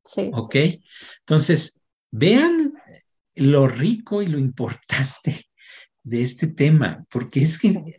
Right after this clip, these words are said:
Speaker 2: permea en todo lo que es el ser humano. Entonces,
Speaker 1: Sí.
Speaker 2: cuando el ser humano tiene esa libertad de poder pensar por sí mismo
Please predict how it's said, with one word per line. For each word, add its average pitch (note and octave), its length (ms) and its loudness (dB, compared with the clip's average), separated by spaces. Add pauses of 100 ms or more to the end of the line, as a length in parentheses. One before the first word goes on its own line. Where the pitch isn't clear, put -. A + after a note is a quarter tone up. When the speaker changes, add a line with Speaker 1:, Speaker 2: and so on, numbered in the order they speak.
Speaker 2:
permea F3 600 0
en - 320 -4 (220)
todo A#3+ 500 2 (120)
lo D#3 120 -6
que E3 140 -2
es - 260 -2 (640)
el A2+ 140 -6
ser A2 220 0
humano. F2 520 -6 (400)
Entonces, - 380 -2
Speaker 1:
Sí. - 60 -20 (300)
Speaker 2:
cuando C#3 320 0
el C3+ 120 0
ser G#3+ 200 4
humano G3 540 2 (500)
tiene G3 340 2
esa G#3+ 200 2
libertad B2 520 -2
de B2+ 120 -4
poder C#3 480 -2
pensar A#2 720 -2
por G#2+ 160 -10
sí B2 300 -6
mismo A2 600 -4